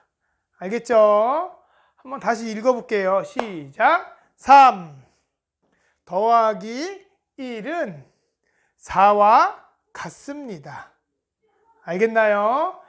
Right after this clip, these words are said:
자, 이번엔 또 다르게, 어, 표현할 수 있어요. 자, 삼과,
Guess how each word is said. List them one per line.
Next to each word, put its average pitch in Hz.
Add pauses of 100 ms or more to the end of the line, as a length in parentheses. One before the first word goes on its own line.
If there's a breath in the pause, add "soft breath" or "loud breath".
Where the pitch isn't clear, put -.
(220 soft breath)
자, 214
이번엔 233
또 277
다르게, 285
어, 196 (540 soft breath)
표현할 311
수 226
있어요. 151 (600)
자, 214 (1500)
삼과, 240